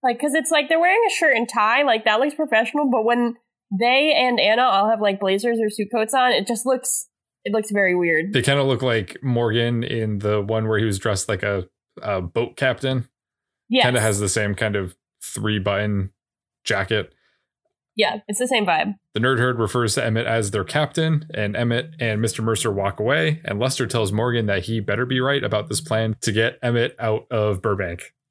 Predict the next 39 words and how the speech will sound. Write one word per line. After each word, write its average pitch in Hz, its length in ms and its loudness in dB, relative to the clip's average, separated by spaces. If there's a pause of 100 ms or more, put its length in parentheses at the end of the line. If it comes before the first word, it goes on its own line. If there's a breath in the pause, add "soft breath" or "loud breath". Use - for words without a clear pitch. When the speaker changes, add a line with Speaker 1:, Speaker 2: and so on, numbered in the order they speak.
(400)
Speaker 2:
Back 120 220 0
at 107 60 -8
Castle, 127 560 0
Sarah 123 280 2
tells 117 260 0
Chuck 120 260 -2
that 110 100 -2
they're 101 120 0
sending 110 340 0
Jill 107 300 0
back 139 300 -2
to 131 60 -6
prison. 127 480 -2
Sarah 104 280 0
says 104 280 0
that 101 120 -2
the 101 60 -4
mission 107 300 -2
was 101 140 -2
a 95 40 -2
bust 147 420 -2
and 107 100 -2
that 104 140 0
Jill 110 240 0
put 113 160 -4
them 104 100 -2
in 98 80 -2
danger, 113 380 -2
but 107 180 -4
Chuck - 300 -4
says 117 420 0 (220 soft breath)
everything 151 360 2
that 104 120 0
went 104 160 -4
wrong 180 280 0
was 127 160 0
because 107 240 -2
of 92 140 -4
Bernie 170 460 0